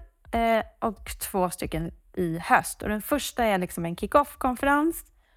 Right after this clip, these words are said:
Och sen så är det tre, eh, tillfällen där vi går igenom, liksom, vad är friskfaktorer, hur jobbar man med dem,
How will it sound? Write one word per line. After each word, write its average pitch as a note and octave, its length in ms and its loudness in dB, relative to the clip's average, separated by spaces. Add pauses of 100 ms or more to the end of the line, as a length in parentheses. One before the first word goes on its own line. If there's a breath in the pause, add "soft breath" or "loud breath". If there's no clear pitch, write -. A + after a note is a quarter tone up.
(200)
Och A#3+ 160 0
sen A#3 200 0
så - 140 -2
är G#3+ 240 2
det G3 240 0 (340)
tre, A#3 320 0 (260)
eh, F3+ 880 -2 (400)
tillfällen F3+ 600 0
där F3 120 2
vi F#3 100 0
går G3 260 -4
igenom, G3+ 580 2
liksom, - 220 -4
vad A3 180 8
är A3+ 200 2
friskfaktorer, A3 960 -2
hur A3+ 80 0
jobbar G#3 440 4
man G#3 180 2
med F#3+ 260 0
dem, F#3+ 340 4